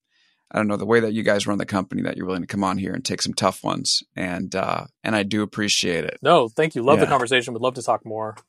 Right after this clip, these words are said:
Speaker 2: Um, I think these are, they're, like, I mean, do you think you're exploring this? Some of these are really hard, interesting issues, and actually talking through them, I think, doesn't get you to a perfect answer, but I think it helps, uh,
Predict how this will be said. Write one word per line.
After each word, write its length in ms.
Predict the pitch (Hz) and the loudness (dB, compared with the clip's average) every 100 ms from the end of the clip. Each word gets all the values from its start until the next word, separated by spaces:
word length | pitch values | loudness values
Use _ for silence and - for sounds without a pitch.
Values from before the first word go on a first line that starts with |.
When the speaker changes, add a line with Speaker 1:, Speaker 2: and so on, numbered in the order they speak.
| _ | _
Speaker 2:
Um, 260 | 117 104 110 | -14 -8 -4
I 100 | 120 | -2
think 160 | 135 | -2
these 160 | 131 120 | -2 -2
are, 140 | 120 | -4
they're, 320 | 117 113 107 - _ _ _ _ _ _ _ _ | -4 -2 -4 -8 _ _ _ _ _ _ _ _
like, 100 | 110 | -8
I 40 | 107 | -6
mean, 80 | 107 | -6
do 40 | |
you 40 | |
think 120 | 110 123 | -6 -8
you're 80 | |
exploring 320 | 110 - 117 113 | -6 -2 -2 -2
this? 140 | 107 | -4
Some 140 | 135 | -2
of 40 | 135 | 0
these 120 | 120 | 0
are 80 | 113 | 0
really 180 | 120 113 | 0 0
hard, 340 | 120 113 110 | 2 2 2
interesting 440 | 117 113 117 107 | -4 -8 -10 -8
issues, 460 | 107 110 104 98 101 | -6 -6 -8 -10 -12
and 100 | 101 | -12
actually 260 | 104 - 104 | -12 -12 -10
talking 260 | 104 107 | -10 -10
through 160 | - 107 | -12 -10
them, 140 | 101 | -10
I 60 | 98 | -14
think, 260 | 101 95 _ _ _ _ _ - | -16 -18 _ _ _ _ _ -2
doesn't 200 | 127 127 | 0 0
get 140 | 135 | -2
you 60 | 120 | 0
to 80 | 113 | -2
a 60 | |
perfect 320 | - 110 104 | -2 -4 -6
answer, 320 | 120 110 107 95 | -8 -8 -10 -10
but 140 | 101 | -10
I 60 | 101 | -10
think 160 | 107 | -12
it 80 | 98 | -10
helps, 440 | 110 101 - - 113 | -8 -8 -10 -10 -8
uh, 260 | 101 98 | -10 -12